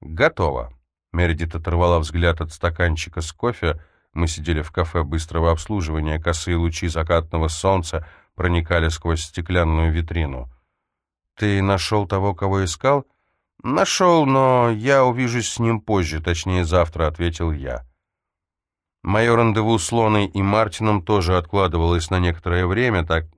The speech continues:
что вечер был полностью в моем распоряжении. «Не хочешь поужинать?» предложил я Мередит.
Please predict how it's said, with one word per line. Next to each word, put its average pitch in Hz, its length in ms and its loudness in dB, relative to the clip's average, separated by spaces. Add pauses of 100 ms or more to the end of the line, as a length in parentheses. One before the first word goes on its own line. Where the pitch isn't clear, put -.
(100)
что 80 560 -2
вечер 87 500 -4 (400)
был 82 220 0
полностью 95 680 0
в 78 60 -6
моем 90 320 2
распоряжении. 85 920 -4 (720)
«Не 104 140 0
хочешь - 540 -6 (120)
поужинать?» 71 720 -2
предложил 80 460 -2
я 80 120 2
Мередит. 71 460 -2